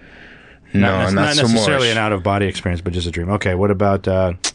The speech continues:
Speaker 2: have you ever had any sleep paralysis incidents beside, I, I mean, not saying that that was one, but have you had any outside of that inc-
Speaker 1: No, just that one incident.
Speaker 2: How many have you had? Just the one?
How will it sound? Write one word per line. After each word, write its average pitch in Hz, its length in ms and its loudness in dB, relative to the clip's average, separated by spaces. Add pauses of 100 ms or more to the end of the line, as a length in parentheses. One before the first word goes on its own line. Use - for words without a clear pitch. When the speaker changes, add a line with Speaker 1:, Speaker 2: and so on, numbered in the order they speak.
(1800)
Speaker 2:
have 135 140 0
you 165 160 2
ever 160 180 0
had 147 220 2
any 135 200 2
sleep 131 400 -2
paralysis 110 540 2
incidents 104 680 0
beside, 98 600 0
I, 117 200 2
I 110 40 2
mean, 104 160 2
not 104 160 0
saying 101 200 2
that 95 120 0
that 101 180 2
was 101 140 0
one, 90 260 0
but 85 180 -4
have 95 140 -4
you 98 140 2
had 98 280 0
any 92 340 0
outside 92 500 0
of 82 100 -4
that 85 280 -4
inc- 101 120 -2
Speaker 1:
No, 113 240 2 (120)
just 98 260 -2
that 113 160 0
one 104 220 2
incident. 92 480 0 (680)
Speaker 2:
How 143 120 0
many 165 180 2
have 135 80 2
you 139 140 2
had? 95 220 0
Just 104 160 -2
the 120 80 2
one? 120 320 2